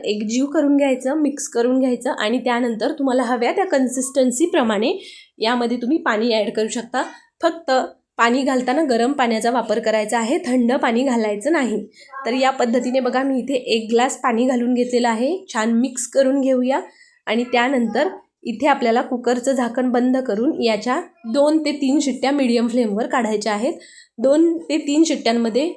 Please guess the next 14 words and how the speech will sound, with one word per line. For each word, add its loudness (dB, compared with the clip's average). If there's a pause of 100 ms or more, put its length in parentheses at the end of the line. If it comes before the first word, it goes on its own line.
चिकन 0 (100)
छान 2
मऊसूद 2
असं 0
शिजलं 2
जातं. 0 (400)
मी 0
आता 0
इथं 0 (180)
कुकरचं -4
झाकण 0
बंद 0
केलंय -2
बघा -6